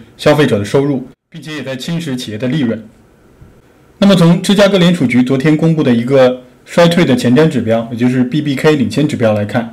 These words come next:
目前经济下行压力所可能引发的衰退，有可能比我们想象的来得更早，来得更快。B B K指标，它会度量目前经济与实际G D P趋势的偏离程度，而目前的偏离程度的标准差达到了一点五，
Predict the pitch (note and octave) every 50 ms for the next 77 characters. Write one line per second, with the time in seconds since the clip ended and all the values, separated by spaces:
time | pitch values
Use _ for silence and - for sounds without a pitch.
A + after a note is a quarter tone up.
0 | - _ _ _ _ - G3 F3+ E3 E3 E3 F3 F3 - F3+ F3+ F3+ F3+ E3 -
1 | F3+ D3+ C3 C#3 C#3+ D3+ D3 D3 D3+ C#3+ B2 A#2+ - - B2+ A#2 B2+ B2 - C3+
2 | A#2+ B2 C#3 C#3+ B2+ A2 - C3+ C3 B2+ B2 - C#3+ B2+ - D3 C3+ B2+ - -
3 | C#3 E3+ - C#3 B2 A#2+ A#2+ B2+ C3 B2 A#2 A#2+ A#2 - A#2 G2 - C#3 B2 A#2
4 | A2 G#2 G#2 G#2 A2 B2+ B2 E3 C#3 B2 B2 G#2 - - - A2+ - B2 B2 D3
5 | C3+ B2 - D3 C3 - - - - _ - _ _ _ _ _ _ _ _ _
6 | - G#3 F3+ G3+ F3+ E3+ F#3+ G3+ - C3+ B2 B2+ B2+ B2+ C3+ - - - - _
7 | _ _ - - D#3 E3 E3+ D#3+ D3+ E3 D#3+ C#3 B2 A#2+ B2 C3 B2 - - D3
8 | C#3 B2 - B2 A#2 B2 B2 D3 C#3+ C#3 C#3+ C3+ B2 A2 G#2+ G#2+ - - - -
9 | A#2+ B2 D3+ F3 E3 C3 C#3 C3 B2 B2 A#2+ - B2+ B2 B2 - - D3+ D3 -
10 | B2+ A#2 - C3+ B2+ C3 C3+ B2+ - G#2+ G#2 A2+ C3 C3 B2+ - - - - _
11 | _ _ _ _ - C#3 E3 G3 F3+ - - C3+ A#2 C3 D3+ E3 D#3+ C#3 B2+ B2
12 | - - - _ - - D3 C#3+ C#3 C3 - A2+ A2+ A#2+ C3+ B2+ A#2+ B2 C#3 C3
13 | B2+ A#2+ G#2+ - B2 B2 B2 A2+ A2+ A2+ B2+ B2 A#2 A2+ A#2 - C#3 C3 - A#2+
14 | A#2+ C3 C#3 B2 -